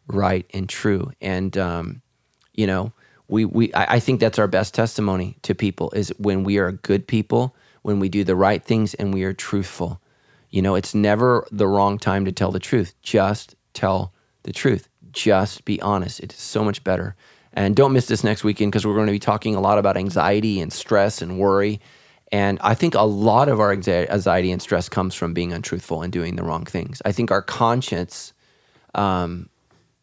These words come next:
you can't lie to your conscience. It knows. And I think it, it wakes you up at night.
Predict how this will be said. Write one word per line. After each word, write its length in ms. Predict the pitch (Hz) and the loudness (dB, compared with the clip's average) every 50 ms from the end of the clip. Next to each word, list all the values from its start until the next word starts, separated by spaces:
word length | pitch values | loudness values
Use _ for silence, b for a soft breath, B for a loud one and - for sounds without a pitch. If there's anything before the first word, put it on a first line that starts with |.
| _ _ _ _ _ _ _ _ _ _ | _ _ _ _ _ _ _ _ _ _
you 160 | - 139 113 | -2 -2 -2
can't 260 | - - 139 131 92 | 2 2 2 2 4
lie 260 | 107 104 95 95 101 98 | 4 4 6 4 4 2
to 60 | 90 | 0
your 120 | 80 95 | -2 -4
conscience. 480 | - - 82 - 165 - - - - - | -4 -4 -4 -4 -6 -8 -10 -12 -8 -8
It 120 | - 92 | -8 -6
knows. 460 | 90 87 78 - - - - - - - _ _ _ _ _ _ _ _ - | -6 -8 -10 -10 -12 -16 -20 -20 -20 -20 _ _ _ _ _ _ _ _ -2
And 120 | 104 95 | 0 0
I 60 | 90 90 | 0 0
think 220 | - 104 95 85 | -2 -2 -2 -2
it, 140 | 71 71 - - | -4 -6 -4 -4
it 80 | 95 87 | -2 -2
wakes 240 | 87 76 78 - - | -2 -2 -4 -4 -6
you 80 | 73 | -8
up 120 | 71 - - | -8 -8 -10
at 100 | - - | -12 -12
night. 200 | - - - | -12 -12 -14